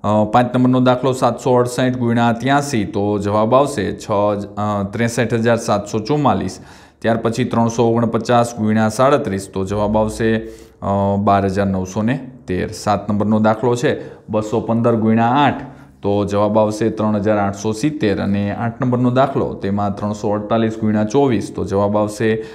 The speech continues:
આઠ હજાર ત્રણસો ને બાવન. બાળમિત્રો, તમારી સમજ માટે છે, નહીં ઉતારો કરવા કે કોપી કરવા, જ્યાં તમે લખેલું છે દાખલા તપાસવા માટે મારા વીડિયોનો ઉપયોગ કરજો. નવ નંબરનો દાખલો છે, અ,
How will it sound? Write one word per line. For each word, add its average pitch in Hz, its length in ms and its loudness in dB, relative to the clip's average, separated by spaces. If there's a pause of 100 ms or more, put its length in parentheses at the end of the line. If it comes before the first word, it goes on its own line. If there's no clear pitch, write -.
(140)
આઠ 104 220 -2
હજાર 98 180 2
ત્રણસો 98 360 -2
ને 127 120 2
બાવન. 123 400 2
બાળમિત્રો, 107 460 0
તમારી 104 320 -2
સમજ 101 380 -4
માટે 107 300 0
છે, 113 220 0
નહીં 104 180 2
ઉતારો 101 380 0
કરવા 110 320 0
કે 110 140 -2
કોપી 127 300 0
કરવા, 95 280 0
જ્યાં 98 260 -2
તમે 101 200 0
લખેલું 123 420 2
છે 127 260 -2
દાખલા 110 300 -2
તપાસવા 110 500 -2
માટે 120 280 0
મારા 98 240 0
વીડિયોનો 98 460 -2
ઉપયોગ 95 300 -4
કરજો. 120 320 -2 (680)
નવ 123 140 6
નંબરનો 156 380 2
દાખલો 151 340 4
છે, 156 260 2
અ, 151 100 -2